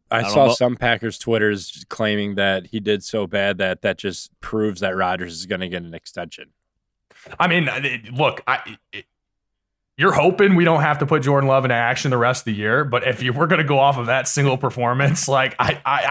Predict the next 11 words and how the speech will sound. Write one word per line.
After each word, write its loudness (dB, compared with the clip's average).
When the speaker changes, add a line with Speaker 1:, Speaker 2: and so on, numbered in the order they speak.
Speaker 3:
I 2
think, 0
you 0
know, 0
already 4
our 4
front 2
office 2
is -6
saying, -2
Okay, -2